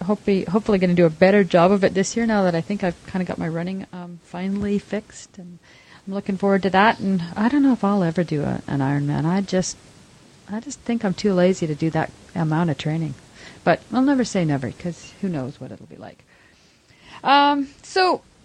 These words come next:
to kinda jump into some of the topics that we had, we had a lot of t-, different topics that we could talk about, but I, I want you guys to sorta jump in and, and th-, throw out your thoughts. Like, how does a person get started?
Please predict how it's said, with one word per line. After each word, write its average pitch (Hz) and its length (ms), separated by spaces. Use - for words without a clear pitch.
to 381 120
kinda 508 420
jump 285 280
into 277 180
some 277 180
of 254 60
the 202 80
topics 233 540
that - 180
we 214 160
had, 185 320
we 247 120
had 285 160
a - 20
lot 202 260
of 175 80
t-, 208 100
different 175 360
topics 190 320
that 117 100
we 180 80
could 160 140
talk 180 260
about, 160 240
but 190 140
I, - 120
I 208 100
want 294 160
you 285 60
guys 226 260
to 180 80
sorta 170 260
jump 180 320
in 175 100
and, 156 180
and 175 240
th-, - 320
throw 202 240
out - 100
your 160 220
thoughts. 190 360
Like, 208 180
how 330 200
does 466 160
a 320 40
person 247 540
get 196 200
started? 180 600